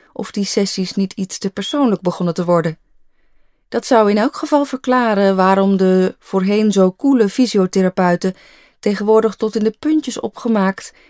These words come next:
en rijkelijk bespoten met parfum voor een sessie verscheen. Maar ja, dat was zo'n beetje de norm, toch? Louis trok vrouwen aan als een magneet. Het had iets te maken met dat ruige Zuid-Amerikaanse uiterlijk van hem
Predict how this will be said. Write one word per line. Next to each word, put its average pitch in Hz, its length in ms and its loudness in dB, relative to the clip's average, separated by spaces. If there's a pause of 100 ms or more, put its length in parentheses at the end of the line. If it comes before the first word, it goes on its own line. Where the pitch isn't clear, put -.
en 190 140 -2
rijkelijk 220 520 0
bespoten 208 500 -2
met 190 160 -2
parfum 196 540 0
voor 202 160 -6
een 214 80 -2
sessie 180 360 -6
verscheen. 165 560 -4 (840)
Maar 170 120 0
ja, 175 280 2 (420)
dat - 180 -8
was 175 160 0
zo'n 175 140 -2
beetje 170 240 2
de 170 100 0
norm, 170 440 2 (160)
toch? - 400 -4 (840)
Louis 202 460 -2
trok 220 260 -2
vrouwen 202 400 2
aan 180 280 2
als 180 100 0
een 185 100 2
magneet. 175 600 -2 (640)
Het 202 120 -8
had 226 160 2
iets 220 220 -2
te 226 100 2
maken 214 360 2
met 202 100 2
dat 190 140 0
ruige 202 500 2
Zuid-Amerikaanse 202 920 0
uiterlijk 185 400 0
van 180 180 -2
hem 175 180 0